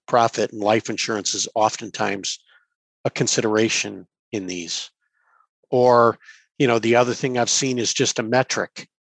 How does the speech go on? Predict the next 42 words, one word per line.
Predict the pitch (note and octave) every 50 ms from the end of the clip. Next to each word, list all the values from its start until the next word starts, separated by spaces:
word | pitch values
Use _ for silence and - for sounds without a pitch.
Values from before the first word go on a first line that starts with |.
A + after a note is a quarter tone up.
| _ _ _ _
kinda | - B2+ A#2+ A#2+
like | A#2 A2 G#2+ G#2 - -
s-, | - - - - - -
the | A#2 G#2
one | G#2+ A2+ A#2 A2+
I | A2
mentioned, | A2 A2 A2+ A#2 A2+ - - A#2+ A2+
they | A2 A2
set | - - - B2+ A#2 -
the | -
price | - - - B2+ A#2 A2+ -
of | - A2
their | G#2+ G2
stock. | - - - D3+ C#3 C3+ B2+ - -
I've | A2+ G2 -
seen | - - B2+ A#2
it | A#2+ A2
where, | - A#2+ A2+ A2 G#2+ A2 A2+ A2 A2 G#2 - _ - - - - - - _ _ _ _ _ _ -
again, | B2+ A#2+ G#2+ C#3+ C3+ B2+ A2+ G#2+ G#2
the | G#2 F#2+ G#2+ F#2
ebitda | - B2 B2+ B2 B2 C3 - - C3 A#2+ A#2 A2+ A2+ A2+ A#2 A2
or | G#2 G#2+ A2 A2 G#2+ G#2+ G2+ F#2+ - _ _ _ _ _ _ _ -
maybe | A#2 A#2+ A#2 B2 A2+
something | - - C#3 B2+ A#2 - - A2+ G#2+
based | G#2 A#2 A#2 A2+ - - A#2+
on | G#2+ G#2
revenue, | G#2+ A2+ A#2+ A#2+ A#2 A2+ G#2 F#2+ F2+ F2+ - _ _ _ _
you | - B2+ A2
know, | G#2 G#2
it's | G#2 - - -
worth, | A#2+ A#2 G#2+ - - - _ _ _ _ - _ _ _ _ _ _ _
worth | - A2+ A2 G2+ - - - -
X | - B2 A#2 - -
times | - - C3 A#2+ A#2 A2 G#2 F#2 A2+
revenue. | A#2+ C3+ C#3+ C#3+ C#3 C#3+ C#3 C#3 C3 C3 A#2+ - _ _ _ _ _ _ _ _ _ _ _ _ -
And, | A#2 A2 G#2 A2 A2
and | - A#2+ A2 G#2+ G#2
then, | G#2 G2+ G#2 G#2
so | - - - A#2 A2
it's | G#2 - - A#2
really | A2+ A#2 B2+ A#2+ A2+ A2
easy. | G2+ A2 A2+ A#2 A#2 G#2+ A2 A2 A2+ A2 G#2+ G2+ - -